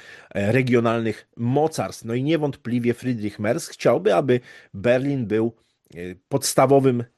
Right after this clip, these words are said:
takim punktem odniesienia na starym kontynencie dla relacji amerykańsko-europejskich, aby to Berlin dyktował, mm, pewne warunki, jeżeli chodzi o politykę bezpieczeństwa całej Unii Europejskiej, aby to Berlin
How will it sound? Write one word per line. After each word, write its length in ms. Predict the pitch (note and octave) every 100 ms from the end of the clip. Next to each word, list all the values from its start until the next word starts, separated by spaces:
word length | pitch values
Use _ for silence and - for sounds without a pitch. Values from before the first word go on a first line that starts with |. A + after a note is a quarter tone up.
| -
takim 280 | A#2 - A#2
punktem 440 | C3 B2+ - A#2+ -
odniesienia 760 | D3 C3 C3 B2+ D3 C3 F#2
na 180 | E2+ F2+
starym 340 | - A2+ G#2+
kontynencie 640 | G#2 G#2 - G2 G#2 - A2
dla 280 | F#2 F#2+ G2+ - - -
relacji 640 | F#2 A#2 A2 G#2 - G2+ F#2+ _ -
amerykańsko-europejskich, 1700 | A2+ A2+ G#2 G2+ F#2+ - - F#2 - A#2 A2 A2+ - C3 - G2+ -
aby 200 | F#2+ G2+
to 220 | A2 G2 - _
Berlin 540 | F#2+ C3 C#3+ A#2+ G#2 F#2+
dyktował, 580 | G2+ - G#2 G2 F#2 - - _ _ _
mm, 460 | C#2 D2+ D2+ G#1+ F2
pewne 420 | A#2 G2+ G#2 G2+ -
warunki, 540 | A2 C3+ C3+ D3+ -
jeżeli 260 | A2 G#2+ A2
chodzi 220 | A#2+ A2
o 40 |
politykę 500 | A2 G#2+ G#2 A2 A2+
bezpieczeństwa 680 | G#2+ A2+ - A2 A#2 A2+ A2
całej 340 | - A2+ A2+
Unii 260 | G#2+ A#2 A#2
Europejskiej, 680 | B2+ E3 F#3 G3+ B2 - F#2+
aby 200 | G2+ G#2
to 120 | A2+
Berlin 400 | A2 C3 C#3+ C#3+